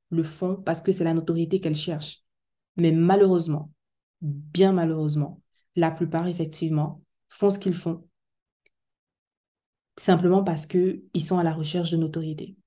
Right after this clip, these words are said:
Ils sont à la recherche de se faire un nom. Et peu importe que ce soit en utilisant le nom de Jésus-Christ. Et puis, les gens qui, qui sont très intelligents comprennent que en utilisant le nom de Jésus-Christ, il y a toujours de fortes chances de se faire remarquer.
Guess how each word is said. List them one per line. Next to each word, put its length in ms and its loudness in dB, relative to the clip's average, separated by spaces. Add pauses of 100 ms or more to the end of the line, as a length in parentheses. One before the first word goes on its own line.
(180)
Ils 60 -6
sont 100 -2
à 40 2
la 80 2
recherche 340 -2
de 40 -4
se 140 -4
faire 220 -2
un 80 0
nom. 220 0 (280)
Et 100 0
peu 120 -4
importe 280 0
que 80 -4
ce 80 -4
soit 160 -4
en 100 0
utilisant 400 -2
le 100 0
nom 120 -2
de 120 -2
Jésus-Christ. 640 -4 (280)
Et 120 0
puis, 160 -2
les 120 8
gens 180 2
qui, 340 -4
qui 100 -10
sont 180 -2
très 240 -2
intelligents 440 0
comprennent 400 -2
que 220 0 (200)
en 80 2
utilisant 260 2
le 60 4
nom 100 2
de 60 0
Jésus-Christ, 560 -4
il 40 0
y 20 0
a 60 -4
toujours 260 -4
de 100 0
fortes 280 -6
chances 200 -2
de 60 -4
se 120 -8
faire 200 -2
remarquer. 460 -4